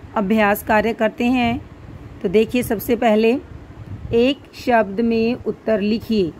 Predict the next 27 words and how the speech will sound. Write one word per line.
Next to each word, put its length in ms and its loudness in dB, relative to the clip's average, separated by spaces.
यहाँ 160 2
पर 120 -2
कुछ 180 -4
प्रश्न 420 0
दिए 280 2
गए 240 0
हैं, 320 2
आपने 400 2
उनके 400 0
एक 200 0
शब्द 320 -2
में 240 2
उत्तर 300 -2
लिखने 420 2
हैं। 300 2
जैसे, 500 0
नेहा 500 4
और 360 4
दिवेश 580 2
किसके 500 -2
घर 460 2
गए 320 2
थे? 220 2
बेला 460 4
के 240 -2
घर। 260 -2
अगला, 480 2